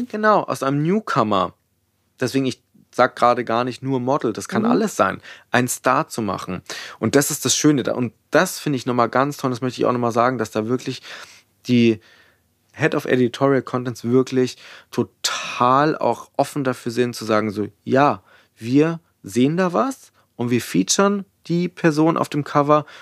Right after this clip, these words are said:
Speaker 1: und wir machen einen Star draus.“ Und das ist toll, weil die Power haben wir bei den verschiedenen Titeln wie Vogue, G Q, Glamour und A D.
Speaker 2: Mhm.
Speaker 1: Das ist einfach eine, das ist eine Auszeichnung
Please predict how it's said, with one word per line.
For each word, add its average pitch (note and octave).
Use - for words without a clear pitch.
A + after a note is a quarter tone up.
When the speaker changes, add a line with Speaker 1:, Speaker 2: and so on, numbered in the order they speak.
Speaker 1:
und A2+
wir B2+
machen A2+
einen G#2+
Star A2
draus.“ -
Und G#2
das G#2+
ist A2
toll, B2
weil G#2+
die C3
Power E3
haben D3
wir A#2
bei G#2
den G2+
verschiedenen G2
Titeln F#2
wie F#2+
Vogue, G2+
G G2
Q, G2+
Glamour G2
und F#2+
A F#2+
D. A3
Speaker 2:
Mhm. C#4+
Speaker 1:
Das -
ist -
einfach A#2
eine, C3
das -
ist C#3+
eine B2
Auszeichnung F#3